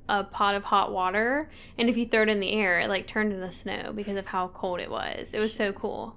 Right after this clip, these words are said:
Speaker 2: So, who was your favorite character this episode?
Speaker 1: Okay. My favorite character for this episode is kind of a tie between Velma and Scooby, because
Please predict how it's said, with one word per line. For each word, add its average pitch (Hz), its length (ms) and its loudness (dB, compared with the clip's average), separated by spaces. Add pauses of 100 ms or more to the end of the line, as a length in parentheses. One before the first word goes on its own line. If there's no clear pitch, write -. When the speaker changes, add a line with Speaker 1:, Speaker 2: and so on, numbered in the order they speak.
(200)
Speaker 2:
So, 220 340 -2
who 220 120 2
was 208 140 -2
your 220 100 -4
favorite 226 260 -4
character - 400 -8
this - 140 -16
episode? - 500 -10 (1120)
Speaker 1:
Okay. - 440 -4 (880)
My 214 400 2
favorite 269 340 -2
character 214 520 -4
for 214 160 -6
this 214 260 -6
episode 185 960 -8 (1400)
is 262 180 0
kind 339 240 2 (140)
of 370 120 6
a - 20 -10
tie 214 720 -6 (380)
between 196 840 -4
Velma 196 720 -4
and 240 140 -2
Scooby, - 720 -10 (840)
because 185 920 -6